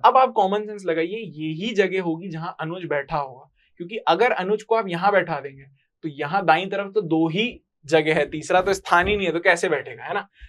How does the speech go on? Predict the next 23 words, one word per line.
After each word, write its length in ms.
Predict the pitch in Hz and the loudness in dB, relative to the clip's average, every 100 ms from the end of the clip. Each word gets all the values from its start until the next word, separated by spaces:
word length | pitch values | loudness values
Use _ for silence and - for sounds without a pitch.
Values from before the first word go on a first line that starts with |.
| - | -20
तो 120 | 147 147 | -20 -10
ये 240 | 196 269 233 | 0 0 0
छोटी 280 | 214 196 | -6 -6
छोटी 240 | 220 220 220 | -8 -8 -2
जगह 220 | 170 185 | 0 2
होती 200 | 180 160 | 0 -2
है 60 | 196 | -12
जहाँ 200 | 147 143 | -12 -8
पे 100 | 165 | -8
हमें 180 | 151 175 | -8 -6
common 300 | 147 139 151 | -6 -6 -8
sense 280 | 208 233 _ _ _ _ | -8 -10 _ _ _ _
लगानी 340 | 135 131 131 120 | -6 -6 -8 -14
पड़ेगी। 260 | 117 135 | -20 -14
तो 100 | - | -14
कहीं 220 | - 160 | -8 -8
ना 80 | 185 | -8
कहीं 200 | 185 190 190 | -10 -12 -10
अनुज 260 | 156 185 - | -8 -10 -10
को 120 | 185 | -8
यहाँ 280 | 147 156 180 | -6 -4 0
बैठना 300 | 175 180 180 | 0 -2 -4
पड़ेगा, 360 | 180 170 180 | -4 -4 -8